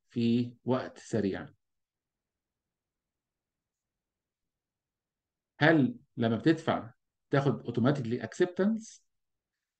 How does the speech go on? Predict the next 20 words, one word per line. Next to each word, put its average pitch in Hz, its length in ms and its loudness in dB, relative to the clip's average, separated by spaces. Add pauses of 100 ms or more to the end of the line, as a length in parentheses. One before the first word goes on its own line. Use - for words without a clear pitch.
(320)
ولا 120 580 4 (200)
بتسرع 131 840 0
عملية 117 600 2 (760)
الريفيو، 120 640 2 (1000)
ولا 120 200 4
ديت 147 200 6
في 127 140 -6
مجموعة 123 640 0
معينة 113 320 2
من 117 80 0
الأبحاث، - 720 -2 (240)
ولا 139 220 6
عشان 156 240 4
ما 151 80 0
تاخدش 147 320 0
موضوع 127 580 2
ال 104 280 0
peer 135 180 6
review 117 340 2
process؟ - 580 -8